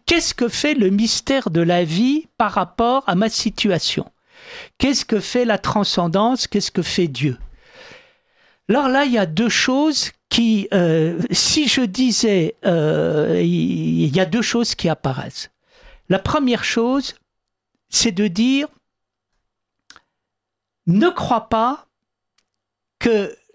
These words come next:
la vie ne fait rien, mais elle agit d'une manière qui n'est pas commune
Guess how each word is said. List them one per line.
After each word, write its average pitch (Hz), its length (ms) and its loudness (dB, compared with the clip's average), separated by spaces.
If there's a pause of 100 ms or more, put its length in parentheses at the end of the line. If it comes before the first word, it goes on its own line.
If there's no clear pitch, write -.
(180)
la 196 360 2
vie 202 240 0
ne 247 100 0
fait - 220 -2
rien, 135 320 -6 (1160)
mais 190 260 0
elle 196 200 2
agit 254 580 0 (680)
d'une 190 360 0
manière 214 800 0 (560)
qui 190 140 0
n'est 185 120 2
pas 185 200 -2
commune 226 640 0